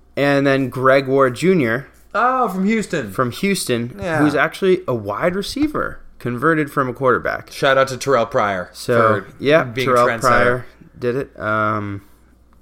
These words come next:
Speaker 1: I don't think he's the only one,
Speaker 2: And
Speaker 1: 'cause
Speaker 2: Bra-,
Speaker 1: you gotta
Speaker 2: and Braxton
Speaker 1: see
Speaker 2: Miller.
Speaker 1: And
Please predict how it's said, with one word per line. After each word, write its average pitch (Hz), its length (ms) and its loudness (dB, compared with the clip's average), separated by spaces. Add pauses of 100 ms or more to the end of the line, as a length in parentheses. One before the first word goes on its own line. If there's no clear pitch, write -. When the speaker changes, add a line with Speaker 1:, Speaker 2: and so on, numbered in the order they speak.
(200)
Speaker 1:
I - 40 -20 (460)
don't - 260 -14
think 113 240 -12
he's 107 240 -12
the 107 60 -6
only 107 160 -4
one, 110 280 -6
Speaker 2:
And 135 140 0
Speaker 1:
'cause 117 60 -4
Speaker 2:
Bra-, 127 160 4
Speaker 1:
you - 20 2
gotta 135 160 0
Speaker 2:
and - 80 -2
Braxton 123 360 2
Speaker 1:
see - 40 -2
Speaker 2:
Miller. 107 300 -2 (100)
Speaker 1:
And 107 340 -10